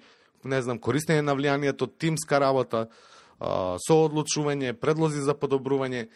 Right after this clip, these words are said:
и така натаму. Вие, како еден предприемач, мора да бидете сигурни дека и вие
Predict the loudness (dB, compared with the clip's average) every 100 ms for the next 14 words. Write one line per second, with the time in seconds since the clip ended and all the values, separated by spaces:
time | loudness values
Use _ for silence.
0 | _ -16 -6 -2 0 0 0 -2 -8 -18
1 | -20 _ -20 -20 _ _ _ -6 0 0
2 | 0 -6 _ _ _ -14 -4 0 0 0
3 | -2 -2 -2 -2 -2 -6 -10 -12 -20 -20
4 | -8 0 4 4 2 0 0 2 -2 -2
5 | -2 0 0 -2 -2 -2 -2 -2 -2 0
6 | 2 0